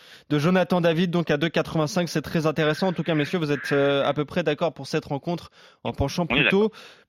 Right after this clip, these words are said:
Speaker 1: pour, euh, Lille. Strasbourg-Nantes, c'est une des affiches à suivre à, à dix-neuf heures. Le Racing qui cherche encore une première victoire, hein, cette saison a perdu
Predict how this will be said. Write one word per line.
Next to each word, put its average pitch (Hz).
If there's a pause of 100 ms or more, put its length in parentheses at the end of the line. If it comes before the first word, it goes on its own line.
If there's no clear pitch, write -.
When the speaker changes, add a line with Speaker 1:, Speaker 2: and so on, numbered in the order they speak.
Speaker 1:
pour, 160
euh, 131
Lille. 127
Strasbourg-Nantes, 233
c'est -
une 190
des 180
affiches 202
à 165
suivre 160
à, 147
à 151
dix-neuf 202
heures. 233
Le 190
Racing 180
qui -
cherche 165
encore 175
une 160
première 185
victoire, 180
hein, 151
cette 160
saison 180
a 185
perdu 165